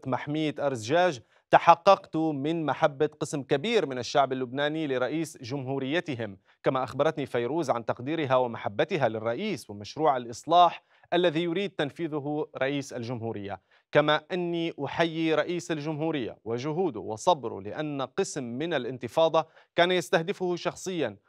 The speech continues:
وهذا كان جليًا وتوضح أكثر فيما بعد. لدي ثقة في رئيس جمهوريتكم والإصلاح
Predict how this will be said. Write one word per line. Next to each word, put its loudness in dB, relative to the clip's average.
وهذا 2
كان 2
جليًا 0
وتوضح 2
أكثر 0
فيما -2
بعد. 6
لدي 2
ثقة 0
في -4
رئيس -2
جمهوريتكم -6
والإصلاح 0